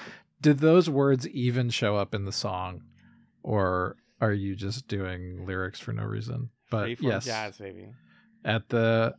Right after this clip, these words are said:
Speaker 1: request, suggestion of listener of the pod, Ryan Slawinski, we are playing Moving Out. Um, so we'll be back next week to talk about that experience. We're gonna try to play it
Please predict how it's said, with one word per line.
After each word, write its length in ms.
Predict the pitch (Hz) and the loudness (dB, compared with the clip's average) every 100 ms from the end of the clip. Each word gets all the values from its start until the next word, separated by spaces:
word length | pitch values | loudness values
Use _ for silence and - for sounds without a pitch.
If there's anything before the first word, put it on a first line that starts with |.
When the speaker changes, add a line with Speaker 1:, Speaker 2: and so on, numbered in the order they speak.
| - | -4
Speaker 1:
request, 600 | 117 113 - 165 156 - | -2 0 6 6 6 0
suggestion 800 | 156 120 151 147 - 143 135 135 - | -2 2 4 2 0 -2 -2 -4 -6
of 560 | 123 120 120 117 113 104 | -4 0 0 0 -4 -6
listener 320 | 135 120 - | -4 -2 0
of 40 | 120 | -2
the 80 | 110 | -2
pod, 400 | - 113 113 110 | 2 2 2 0
Ryan 400 | 110 110 113 113 | -4 -2 -4 -6
Slawinski, 580 | - 110 127 - 123 | -8 -8 -8 -6 -6
we 140 | 107 107 | -4 -4
are 120 | 104 | -6
playing 540 | 104 107 98 98 98 110 _ _ - | -8 -10 -10 -10 -10 -12 _ _ -8
Moving 440 | 107 104 110 117 | -4 -2 -2 -2
Out. 440 | 101 82 - - - _ _ _ _ | -2 -6 -12 -20 -20 _ _ _ _
Um, 480 | - 95 90 98 110 | -8 -6 -6 -6 -8
so 540 | - - 98 95 98 107 - _ _ _ | -10 -10 -8 -8 -8 -10 -14 _ _ _
we'll 100 | - | -12
be 80 | 113 | -8
back 260 | 104 98 - | -4 -6 -6
next 220 | 104 - | -8 -6
week 200 | 117 107 | -8 -8
to 120 | - | -12
talk 300 | - 120 120 | -10 -8 -8
about 260 | - 120 117 | -6 -6 -4
that 160 | 120 117 | -4 -4
experience. 480 | - - 139 101 | -4 -4 -2 -2
We're 80 | 123 | -2
gonna 140 | 139 135 | -2 0
try 220 | 156 156 | 2 4
to 80 | 170 | 4
play 340 | 165 160 165 | 2 2 4
it 160 | 156 | 0